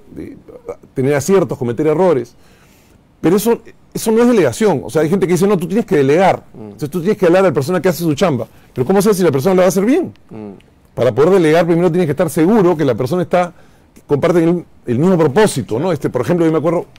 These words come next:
Speaker 1: <laughs> un gerente llegó, contratamos un gerente que se supone que era un capo reduciendo, reduciendo costos. Entonces le dijimos, "Oye, mira, te-, tenemos que hacer esto, tenemos que bajar tanto de gastos y tal". Entonces, este, el, lo primero que hizo el gerente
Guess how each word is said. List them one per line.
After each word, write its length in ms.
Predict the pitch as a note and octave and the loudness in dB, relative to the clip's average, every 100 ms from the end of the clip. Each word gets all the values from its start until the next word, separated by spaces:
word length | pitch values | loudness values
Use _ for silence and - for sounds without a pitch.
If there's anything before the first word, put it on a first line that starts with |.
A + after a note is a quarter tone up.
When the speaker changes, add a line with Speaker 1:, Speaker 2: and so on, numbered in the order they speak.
| _ _ | _ _
Speaker 1:
<laughs> 1600 | A2+ - - - - - _ _ _ _ _ - - - - _ - | -14 -12 -14 -16 -20 -20 _ _ _ _ _ -20 -20 -20 -20 _ -8
un 100 | C3 | -4
gerente 400 | C#3+ D3+ D#3 C#3 | 0 0 2 2
llegó, 400 | A#2+ B2+ D#3 D3 | 4 4 6 4
contratamos 440 | C3 G#2 G#2+ C#3 C3+ | 0 -6 -4 -4 -2
un 80 | C3+ | 0
gerente 420 | C3 D3+ C#3 A#2+ | 0 0 -2 -4
que 100 | G#2+ | -6
se 100 | A2+ | -8
supone 240 | G2+ C#3 | -6 -2
que 60 | C#3+ | 0
era 80 | C#3+ | 0
un 120 | C#3 | -2
capo 320 | - D3 D#3+ | -2 -2 0
reduciendo, 460 | C3+ A#2 A#2+ B2+ A#2 - | -2 -2 -2 -4 -6 -10
reduciendo 380 | A2+ A2 B2 C3 | -10 -8 -4 -2
costos. 420 | A2+ C3 - C3 _ _ _ _ _ _ _ _ _ _ _ | -2 -2 -4 -16 _ _ _ _ _ _ _ _ _ _ _
Entonces 460 | F#2 G#2+ G#2+ A#2 - | -14 -10 -6 -8 -8
le 80 | G2 | -12
dijimos, 280 | F2+ B2+ | -10 -8
"Oye, 140 | D#3+ B2+ | -6 -4
mira, 180 | C#3 B2+ | -4 -6
te-, 120 | - | -8
tenemos 300 | - B2 C#3 | -10 -10 -8
que 60 | C3 | -6
hacer 160 | F3 | -2
esto, 180 | G3 E3+ | -2 -2
tenemos 220 | C3 C#3 | -4 -4
que 60 | C#3 | -4
bajar 260 | A2+ C#3 C#3 _ _ _ _ _ _ | -6 -6 -10 _ _ _ _ _ _
tanto 220 | C#3+ D#3+ | -6 0
de 100 | C#3+ | 2
gastos 320 | F#3+ F3+ C#3+ B2 | 2 0 -4 -4
y 40 | |
tal". 280 | G#3+ G3 - - _ _ _ _ _ - | -2 -2 -4 -16 _ _ _ _ _ -12
Entonces, 460 | A#2+ D3 C3+ C#3 | -4 -2 0 -2
este, 480 | C3 - A#2+ A2+ A2+ | -4 -8 -6 -6 -8
el, 160 | G#2+ A2 | -10 -8
lo 140 | B2 A#2+ | -4 -2
primero 300 | C#3+ F#3 E3+ | 2 2 2
que 60 | |
hizo 100 | F3+ F3+ | 2 0
el 60 | |
gerente 420 | C3+ E3 D#3 D#3 | 2 0 -2 -6